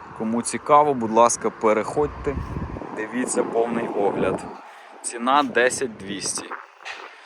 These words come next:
Шкода Октавія, дві тисячі дев'ятнадцятий рік, два літра дизель, сто двадцять тисяч пробігу на автомобілі, механіка,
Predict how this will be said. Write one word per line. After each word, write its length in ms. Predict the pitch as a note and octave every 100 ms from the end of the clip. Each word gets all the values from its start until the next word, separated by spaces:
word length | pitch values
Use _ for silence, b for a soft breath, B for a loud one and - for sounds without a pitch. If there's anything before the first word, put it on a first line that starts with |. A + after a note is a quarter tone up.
| B B B B B B -
Шкода 540 | - - D3+ D3+ D3 -
Октавія, 640 | A#2+ - C#3 B2+ G#2+ G#2
дві 220 | G2+ A2
тисячі 440 | A#2+ C#3+ - B2+ C3
дев'ятнадцятий 1080 | B2+ B2+ C3 C3 C#3 B2+ A#2+ A#2+ - D3
рік, 240 | D3+ G3 F#3+ - - - - - -
два 260 | A2+ C3+ C3
літра 400 | C3 B2 A#2+ A#2+
дизель, 500 | D3 F3+ E3+ F3 F3 D#3 - - - - - -
сто 340 | - - D3
двадцять 640 | B2+ C3 C#3 B2+ A#2 - -
тисяч 420 | C#3 C3 A#2+ -
пробігу 560 | - F3 F#3 D#3+ D#3
на 80 | D#3
автомобілі, 800 | D3+ C#3 D3 C#3+ C#3 D3 D3 C3+
механіка, 760 | A#2+ A2 D#3 E3+ E3 D3+ D3+